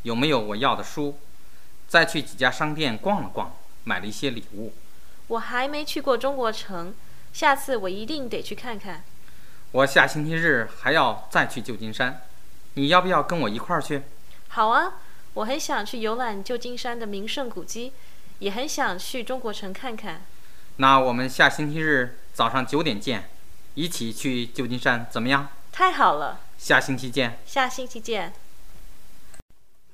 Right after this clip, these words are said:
Speaker 2: 新年快到了，放假一个月，我计划到外地去旅游。这是我第一次长途旅行，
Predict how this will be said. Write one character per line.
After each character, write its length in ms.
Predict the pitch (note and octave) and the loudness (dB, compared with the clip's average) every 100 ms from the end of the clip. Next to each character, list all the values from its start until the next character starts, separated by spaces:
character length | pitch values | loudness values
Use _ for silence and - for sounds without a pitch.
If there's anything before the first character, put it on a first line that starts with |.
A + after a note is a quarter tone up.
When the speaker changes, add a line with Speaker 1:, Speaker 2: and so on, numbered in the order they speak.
| - - - - - - - - | -18 -18 -18 -18 -18 -18 -18 -16
Speaker 2:
新 220 | - C#4 | -12 -10
年 200 | C4+ G#3 | -8 -8
快 160 | G#3 A#3+ | -6 -6
到 260 | G#3+ A3 G3 | -6 -6 -6
了， 280 | E3 A3 - - - - | -8 -10 -16 -18 -18 -14
放 220 | - B3+ | -10 -8
假 220 | A3+ A3+ | -6 -8
一 100 | F#3+ | -8
个 120 | G3 A#3 | -10 -10
月， 280 | A3+ F3 - - - - - - | -10 -10 -14 -18 -18 -18 -18 -14
我 100 | G3 | -12
计 180 | F3+ G#3+ | -10 -10
划 220 | G#3+ G3+ | -8 -10
到 200 | F#3+ G3+ | -8 -10
外 160 | F#3+ A3 | -8 -8
地 200 | G#3 F#3+ | -10 -14
去 180 | - A#3 | -12 -12
旅 120 | F3+ | -12
游。 300 | D3+ C#3+ F3 - - - - - - - - - | -10 -10 -12 -14 -16 -18 -18 -18 -18 -18 -16 -12
这 140 | D4+ | -10
是 140 | C#4 | -8
我 160 | C4+ F#3 | -8 -8
第 240 | F3 A3 | -10 -12
一 40 | G#3 | -12
次 260 | - A3 | -10 -12
长 280 | F#3+ - F#3 | -10 -12 -12
途 140 | - A3 | -12 -10
旅 160 | G#3 | -10
行， 380 | - - E3 G#3 | -10 -12 -14 -16